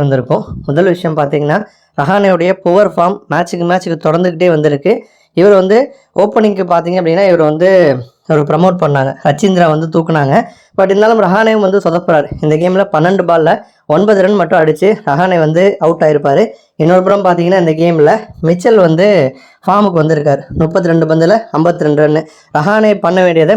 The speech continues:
மிச்சல் வந்து பண்ணியிருப்பாரு. ஏன்னா வந்து ரஹானே ஏர்லியரா அவுட் ஆன உடனே கெய்க்வாட்டும் மிச்சலும் சேர்ந்து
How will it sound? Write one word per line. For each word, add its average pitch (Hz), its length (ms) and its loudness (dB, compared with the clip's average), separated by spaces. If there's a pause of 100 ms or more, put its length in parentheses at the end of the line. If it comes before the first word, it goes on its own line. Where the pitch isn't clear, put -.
மிச்சல் 175 300 2
வந்து 160 180 0
பண்ணியிருப்பாரு. 147 460 0 (120)
ஏன்னா 165 200 0
வந்து 180 160 0 (360)
ரஹானே 196 300 0 (100)
ஏர்லியரா 185 360 2
அவுட் 180 200 -2
ஆன 170 180 0
உடனே 151 180 -2 (320)
கெய்க்வாட்டும் 208 480 2
மிச்சலும் 185 340 -2
சேர்ந்து 156 180 0